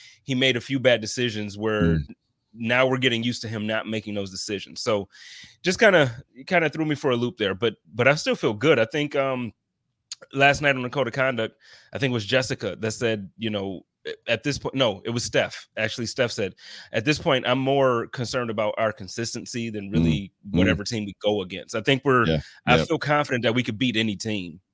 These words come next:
Speaker 1: It's
Speaker 2: Yeah.
Speaker 1: just about how we're actually gonna show up.
Speaker 2: Yeah, for sure. It's, it, it's weird because the tra-, oh, man, I wanna know where to put it. I mean, I know he's still a young guy, right? So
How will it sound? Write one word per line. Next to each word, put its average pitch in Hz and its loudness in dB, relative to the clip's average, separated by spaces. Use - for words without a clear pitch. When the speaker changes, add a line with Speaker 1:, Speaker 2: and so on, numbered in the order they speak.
Speaker 1:
It's 113 2
Speaker 2:
Yeah. 73 4
Speaker 1:
just 110 -2
about 101 -2
how 107 0
we're 101 -4
actually 98 -4
gonna 92 -10
show 95 -6
up. 90 -8
Speaker 2:
Yeah, 73 2
for 82 -2
sure. 95 2
It's, 92 0
it, 85 2
it's 104 2
weird 120 4
because 98 2
the 87 2
tra-, 87 0
oh, 82 -2
man, 87 4
I 98 2
wanna 117 6
know 110 6
where 104 4
to 92 2
put 120 2
it. 92 2
I 78 4
mean, 104 4
I 110 4
know 156 6
he's 254 4
still 98 2
a 90 6
young 80 6
guy, 62 2
right? 60 0
So 82 2